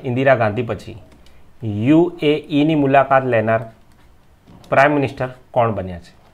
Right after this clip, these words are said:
ઓફકોર્સ, પ્રાઇમ મિનિસ્ટર નરેન્દ્ર મોદી. Basically, પ્રાઇમ મિનિસ્ટર મોદી જે છે, તેઓ ફ્રાન્સની મુલાકાતે ગયા હતા. કેમ ફ્રાન્સની મુલાકાતે? તો તે ફ્રાન્સમાં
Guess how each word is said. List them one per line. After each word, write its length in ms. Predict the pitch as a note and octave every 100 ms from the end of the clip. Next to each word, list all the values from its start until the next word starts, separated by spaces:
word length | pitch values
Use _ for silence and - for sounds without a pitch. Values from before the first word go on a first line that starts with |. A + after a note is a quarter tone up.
| - - _ -
ઓફકોર્સ, 360 | - - C3 B2 - -
પ્રાઇમ 180 | A#2 A#2+
મિનિસ્ટર 340 | A#2 - B2 - _ -
નરેન્દ્ર 480 | A2 G#2+ G#2 G#2+ A2 - _ _
મોદી. 240 | A2 G2 - - _ _ _ _ - - - - _ _ _ - - - - - - - - -
Basically, 540 | A2+ C3+ D3 D3 D#3+ D3+ - _ _ - - - _
પ્રાઇમ 180 | A#2+ C#3
મિનિસ્ટર 280 | D3+ - D#3+
મોદી 300 | C3 C3+ D#3+
જે 140 | D3+
છે, 160 | A2+ D3+ - _ _ _ - _
તેઓ 280 | C#3 D3+ D#3+
ફ્રાન્સની 720 | D3 - B2+ B2+ C3+ C3 - D3+
મુલાકાતે 560 | B2+ B2+ B2+ A#2 A#2
ગયા 240 | G2+ F#2+ F2+
હતા. 220 | F2 F2 - _ _ _ _ _ _ -
કેમ 180 | E3
ફ્રાન્સની 440 | - C#3+ C3+ - C#3+
મુલાકાતે? 520 | C3+ C3 B2 A#2+ C#3 _ _ _ _ _ _ _
તો 140 | D3+ D3+
તે 300 | E3 D#3+ - - - -
ફ્રાન્સમાં 640 | C3+ D3 E3 D#3 C#3+ D3